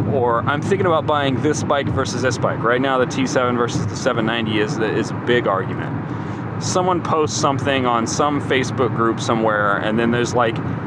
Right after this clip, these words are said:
nine pictures from nine different people of, you know, "Well, I bought the seven ninety and I bought the T seven and this is the best bike," and blah, blah, blah, blah, blah. And it's like, well, he didn't ask to see your pictures. Um, he's kinda trying to make up his mind based on some sort of logical context and whatnot.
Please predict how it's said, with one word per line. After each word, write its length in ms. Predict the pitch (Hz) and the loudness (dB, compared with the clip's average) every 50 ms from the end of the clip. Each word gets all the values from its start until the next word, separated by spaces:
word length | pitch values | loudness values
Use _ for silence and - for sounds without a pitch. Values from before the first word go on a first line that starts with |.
| - - - - 123 | -6 -6 -6 -4 -2
nine 520 | 123 127 139 143 147 156 160 160 156 151 | 0 2 2 2 2 2 2 2 2 0
pictures 600 | - - 151 151 151 - - - 131 117 113 110 | 0 0 0 0 0 0 0 0 2 2 0 0
from 360 | - - 123 117 110 104 104 110 | -2 -2 -2 -2 0 0 0 0
nine 320 | 123 131 135 139 143 139 135 | 0 0 0 0 0 2 2
different 360 | 139 - - 143 127 - - | 2 0 0 -2 -2 -2 -2
people 600 | 131 127 120 107 120 120 113 110 107 104 101 107 92 | -2 -2 0 0 0 2 2 4 2 2 0 0 0
of, 380 | 101 113 113 110 - - 113 | 0 0 0 0 -2 -2 0
you 80 | 120 117 | 0 0
know, 100 | 110 107 | 2 2
"Well, 120 | 107 110 | 2 4
I 140 | 117 151 - | 4 2 2
bought 260 | 123 156 135 127 123 | 2 2 0 0 0
the 80 | 117 117 | -2 -2
seven 320 | 123 151 156 151 143 139 | 0 0 2 2 2 2
ninety 420 | 147 165 214 247 214 127 117 113 110 | 2 2 0 0 0 2 2 4 4
and 80 | 110 | 4
I 100 | 120 - | 2 2
bought 220 | - 165 165 147 - | 2 2 0 0 -2
the 80 | - | -4
T 180 | - - 151 156 | -4 -4 -4 -4
seven 420 | 151 - 170 165 196 208 156 120 | 0 0 2 2 2 2 2 2
and 140 | 117 120 151 | 2 2 2
this 120 | 233 262 | 2 0
is 100 | - 196 | 0 0
the 100 | - 151 | 0 0
best 300 | 135 143 135 131 127 131 | 2 2 2 2 0 0
bike," 300 | 123 135 131 120 113 113 | 0 0 2 2 0 0
and 100 | 127 127 | -2 0
blah, 160 | 139 170 175 165 | 0 2 0 2
blah, 160 | 156 160 156 | 2 0 0
blah, 260 | 143 160 160 160 156 | 2 2 2 2 2
blah, 120 | 151 156 | 2 0
blah. 240 | 143 - 208 190 165 | 0 2 2 2 2
And 80 | 143 135 | 2 0
it's 160 | 127 113 - | 0 0 0
like, 280 | 143 131 117 110 113 107 | 2 2 2 0 0 0
well, 220 | 117 175 226 190 | 2 2 2 2
he 80 | 165 190 | 2 0
didn't 220 | 254 262 214 185 | 0 0 0 0
ask 260 | 190 208 202 - - | 2 2 0 0 -2
to 80 | - - | -4 -4
see 180 | - - 190 | -4 -4 -2
your 160 | 180 160 143 - | 0 0 0 0
pictures. 760 | - - 165 160 - - 131 123 110 107 117 143 - - - | 0 0 -2 -2 0 0 0 0 2 2 0 0 -2 -4 -2
Um, 1040 | - 95 120 120 123 120 123 120 117 113 110 - - - - - - - - - - | -2 0 2 2 2 2 2 0 0 -2 -2 -4 -4 -6 -6 -6 -6 -4 -4 -4 -4
he's 120 | 135 127 | -4 -2
kinda 260 | - - 190 190 180 160 | 0 0 2 2 2 0
trying 240 | - - 175 170 | 2 0 2 2
to 80 | 160 151 | 2 2
make 200 | 151 160 160 156 | 2 2 2 2
up 140 | 160 147 151 | 0 0 0
his 160 | 143 123 - | -2 -2 0
mind 400 | 151 151 151 147 143 139 135 127 | 0 2 2 2 2 0 0 0
based 260 | 147 139 139 131 - | 0 0 0 0 0
on 140 | 143 131 127 | 0 0 0
some 220 | - - 151 131 | 0 -2 -2 -2
sort 200 | - - 156 143 | 0 0 2 2
of 140 | 131 120 127 | 2 2 2
logical 520 | 131 135 131 127 127 123 123 - - 110 104 | 2 2 2 2 0 0 -2 -2 -2 -2 -2
context 720 | - - 151 143 139 139 - - 139 123 117 - - - - | -2 -2 0 0 0 0 0 0 0 0 0 0 -2 -2 -2
and 140 | 123 123 123 | -2 0 0
whatnot. 500 | 123 123 - 113 123 120 120 117 123 | 0 0 0 0 0 0 2 0 0